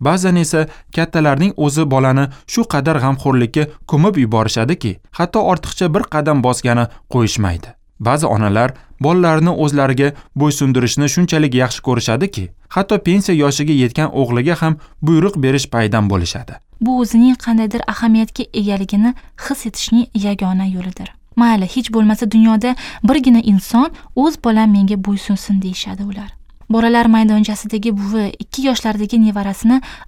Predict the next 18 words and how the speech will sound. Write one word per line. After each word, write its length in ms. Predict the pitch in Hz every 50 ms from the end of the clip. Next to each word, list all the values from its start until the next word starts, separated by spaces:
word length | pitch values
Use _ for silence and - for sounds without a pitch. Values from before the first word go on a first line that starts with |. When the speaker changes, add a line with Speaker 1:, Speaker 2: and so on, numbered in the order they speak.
| - 220
Speaker 2:
arg'imchoq 460 | 226 220 233 233 226 - - 277 254 -
uchirib 340 | - 208 - 208 202 196 190 190
bo'lib, 240 | 190 196 226 262 269 - - - - - -
boshqa 360 | 208 214 202 - - - 262
o'yinlar 360 | - 226 214 202 202 208 208
tomon 360 | - - 208 202 202 196 190 185 185
yetakladi. 500 | - - 190 - - 202 196 190 - 202 - _ _ _ _ _ -
Bolacha 420 | 190 196 202 196 196 - - 208
esa 280 | 208 - - 254 254 - - - - - -
yer 300 | 202 185 190 233 302 320 262 233
depsinib, 460 | 226 - - - 208 202 220 247 262 - - - - - -
yana 260 | 226 214 233 240 247 -
arg'imchoq 580 | 220 226 220 - 240 247 233 - - 277 254 - -
uchishni 320 | 190 - - - - 190
istayotganligini 800 | - 202 - - 202 190 - - - 190 180 180 180 185 185 208 214 190
bildiradi. 420 | 190 185 180 180 185 185 - - 202 - - - - _ - -
Buvi 300 | 196 196 202 185 190 196
esa 280 | 196 - - 254 254